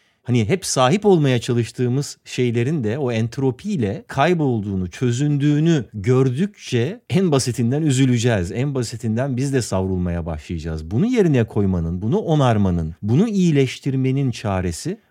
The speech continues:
bana göre tek başına bir şeyler yapmak değil, birlikte, işbirlikleriyle bir şeyler yapmaya çabalamaktan geçiyor.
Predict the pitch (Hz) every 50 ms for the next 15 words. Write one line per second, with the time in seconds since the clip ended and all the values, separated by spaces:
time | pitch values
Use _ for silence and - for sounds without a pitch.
0 | - - 113 123 147 156 139 120 104 90 98 143 196 - _ - - 185 214 208
1 | - 127 123 127 127 117 - 147 135 135 139 135 120 - - 123 117 110 110 107
2 | 104 101 98 95 92 - 92 92 85 - _ - 113 113 98 98 143 196 233 220
3 | _ _ _ _ _ _ _ 101 95 104 117 120 127 135 143 139 143 - - 160
4 | 147 120 87 76 - _ _ _ - 196 180 - - 127 127 117 107 104 101 -
5 | - 104 98 95 92 90 87 85 76 76 76 73 76 87 98 - - 113 104 107
6 | 98 95 98 95 - 92 92 90 87 82 - 98 90 92 92 90 87 87 87 85
7 | - - 90 85 85 78 78 71 - - 82 69 57